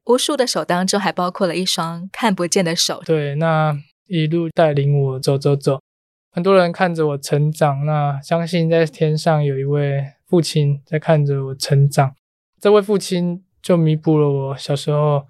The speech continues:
Speaker 2: 没有父亲的那段经历缺憾。所以我觉得最想分享的会是信仰的力量，除了给我心理上的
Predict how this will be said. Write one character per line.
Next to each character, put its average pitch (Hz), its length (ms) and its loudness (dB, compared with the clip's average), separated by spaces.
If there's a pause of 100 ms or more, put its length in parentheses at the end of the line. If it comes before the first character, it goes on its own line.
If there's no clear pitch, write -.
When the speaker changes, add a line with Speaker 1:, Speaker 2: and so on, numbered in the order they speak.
(280)
Speaker 2:
没 170 100 0
有 151 120 4
父 160 180 0
亲 147 460 2 (120)
的 - 120 -6
那 147 140 2
段 143 420 2
经 147 280 0
历 143 240 -4 (320)
缺 147 320 -2
憾。 139 280 0 (260)
所 240 120 4
以 202 40 8
我 - 20 6
觉 170 160 2
得 160 380 6
最 208 220 0
想 160 180 0
分 180 160 0
享 160 140 0
的 151 60 0
会 156 80 0
是 160 140 -2
信 175 240 0
仰 131 180 0
的 131 100 -2
力 143 220 0
量， 139 180 0 (400)
除 - 140 -4
了 160 280 4
给 165 200 2
我 151 160 2
心 - 480 -6
理 156 100 -2
上 156 340 0
的 139 420 -4